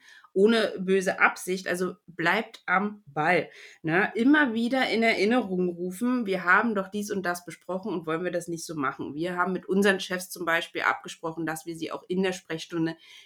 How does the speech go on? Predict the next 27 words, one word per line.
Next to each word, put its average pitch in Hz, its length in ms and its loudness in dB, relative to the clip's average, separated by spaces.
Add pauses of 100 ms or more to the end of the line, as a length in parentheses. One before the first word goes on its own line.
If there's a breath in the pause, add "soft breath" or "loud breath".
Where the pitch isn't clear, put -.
nerven 180 500 6
dürfen 147 380 2
damit, 143 420 -2
wenn 160 220 0
sie 165 180 -2
halt 156 200 -2
nicht 170 200 -6
dran 156 160 -6
denken, 175 360 -2
nochmal 170 400 0
anrufen, 175 580 -2 (240 soft breath)
reingehen, 175 540 0
fragen. 165 520 0 (300 soft breath)
Sollen 190 260 8
wir 180 80 4
das 175 200 2
als 165 240 -4
virtuellen 170 500 2
Termin 165 420 0
machen? 147 380 0
Ach 233 200 6
ja, 196 140 4
richtig, 156 420 -4
können 180 220 -2
wir 180 80 2
gerne 151 260 0
machen. - 340 -4